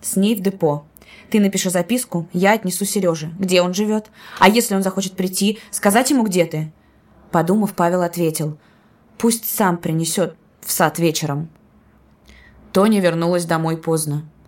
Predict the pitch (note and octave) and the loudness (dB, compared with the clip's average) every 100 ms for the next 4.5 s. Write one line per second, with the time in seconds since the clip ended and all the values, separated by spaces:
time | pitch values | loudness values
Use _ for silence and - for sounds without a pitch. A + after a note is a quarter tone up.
0 | _ - - - F3+ G#3+ F#3+ - F#3 F3 | _ -20 -20 4 4 6 2 -2 0 0
1 | F3 E3 E3 D#3+ D#3 - D3 C#3+ D3 - | 0 -2 -2 -2 -2 -2 -2 -2 -6 -12
2 | - - - F3 E3+ F3 F3 F#3 F#3 G#3+ | -20 -20 -2 -2 0 0 0 2 2 4
3 | G#3 F#3+ F#3+ F3+ F3 A3+ A3 G3+ F3 E3+ | 4 2 2 0 0 2 2 2 0 0
4 | E3+ D#3 D3+ - C#3+ | 0 -2 -2 -6 -8